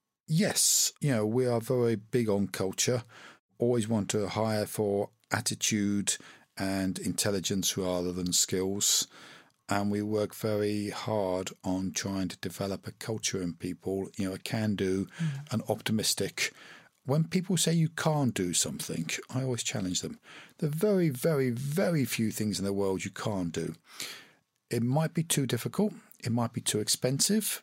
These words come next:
Speaker 1: It might take too long. It might even have never been done before. But there are usually not many things that actually can't be done.
Speaker 2: Mm.
Speaker 1: And so I always, you know, want to just challenge, challenge, challenge and find out what it is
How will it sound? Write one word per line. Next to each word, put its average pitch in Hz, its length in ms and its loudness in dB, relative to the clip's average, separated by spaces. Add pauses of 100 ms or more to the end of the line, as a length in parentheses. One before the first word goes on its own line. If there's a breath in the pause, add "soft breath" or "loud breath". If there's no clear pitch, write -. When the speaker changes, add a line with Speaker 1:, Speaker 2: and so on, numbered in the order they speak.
(120)
Speaker 1:
It 113 100 -2
might 113 240 2
take 107 200 0
too 107 240 0
long. 131 340 2 (360 loud breath)
It - 80 -14
might 165 260 4
even 170 160 4
have 143 80 4
never 139 240 2
been 131 180 2
done 127 180 2
before. 123 540 0 (480 loud breath)
But 120 140 -2
there 123 100 2
are 147 140 4 (100)
usually 131 240 4
not 143 140 -2
many 131 160 2
things 110 240 0
that - 80 -4
actually - 220 -4
can't 117 400 0
be 92 80 -4
done. 80 400 -4
Speaker 2:
Mm. 135 120 -4 (320 loud breath)
Speaker 1:
And 98 240 -2
so 107 440 2
I 123 200 0
always, 110 460 2
you 104 120 -2
know, 95 80 0
want 101 280 -2
to 101 460 0
just - 300 -2
challenge, 117 420 2
challenge, 101 380 0
challenge 90 480 -2
and 95 100 -4
find 92 300 -2
out 95 160 -4
what 98 160 -2
it - 160 -6
is 87 180 0